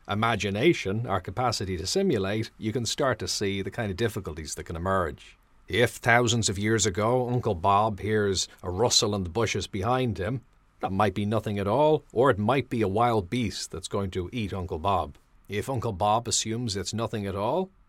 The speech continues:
he may well be right most of the time, but he only needs to be wrong once in order not to be around anymore to tell the story.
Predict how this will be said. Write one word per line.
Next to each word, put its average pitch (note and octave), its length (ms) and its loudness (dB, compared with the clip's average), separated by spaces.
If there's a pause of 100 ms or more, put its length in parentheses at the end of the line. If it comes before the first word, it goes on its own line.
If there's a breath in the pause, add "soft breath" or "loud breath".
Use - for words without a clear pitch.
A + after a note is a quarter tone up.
he A2 140 -8
may B2+ 180 0
well A#2+ 200 2
be F#2+ 120 -2
right A#2+ 320 0
most B2 380 -4
of G#2 60 -6
the F#2+ 80 -6
time, C#3 540 -4 (180 soft breath)
but G2+ 100 -6
he G#2+ 100 0
only G3 220 0
needs E3+ 240 0
to C3+ 80 -4
be B2 100 2
wrong B2 380 2
once B2 540 0
in A2 120 -4
order B2+ 280 4
not A#2+ 180 0
to A#2 100 -4
be G#2+ 120 0
around A2+ 400 0
anymore F#2+ 420 -4
to F2+ 120 -14
tell G2 260 -4
the F2 100 -8
story. A#2+ 460 -2